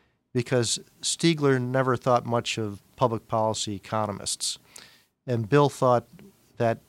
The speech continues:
he was really doing something valuable by being in Washington trying to fight, fight the state. Uh, so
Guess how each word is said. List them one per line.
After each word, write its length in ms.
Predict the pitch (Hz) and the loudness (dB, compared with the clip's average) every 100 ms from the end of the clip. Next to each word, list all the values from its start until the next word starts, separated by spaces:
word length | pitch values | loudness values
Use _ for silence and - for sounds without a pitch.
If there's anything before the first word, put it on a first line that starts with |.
| 131 | -6
he 160 | 151 | 0
was 180 | 139 120 | 0 0
really 200 | 131 127 | 0 0
doing 260 | 120 127 117 | 2 0 0
something 420 | - 117 117 107 | -2 -2 -4 -6
valuable 520 | 98 113 117 104 101 | 0 2 2 -2 -6
by 180 | 101 107 | -6 -6
being 240 | 107 113 | -4 -4
in 140 | 107 104 | -4 -6
Washington 760 | 107 110 - 110 - 110 104 | -2 -2 -4 -8 -6 -6 -6
trying 300 | - 107 101 | -4 -4 -4
to 60 | 95 | -8
fight, 380 | - 110 104 - - - | -6 -6 -6 -12 -20 -10
fight 300 | 120 107 - | -6 -6 -6
the 80 | |
state. 440 | - - 110 - - _ - - _ _ - | -8 -6 -6 -8 -14 _ -20 -20 _ _ -10
Uh, 460 | 107 104 107 110 - - _ _ _ _ _ _ _ _ | -6 -4 -4 -6 -10 -16 _ _ _ _ _ _ _ _
so 440 | - 139 127 120 | -2 4 4 2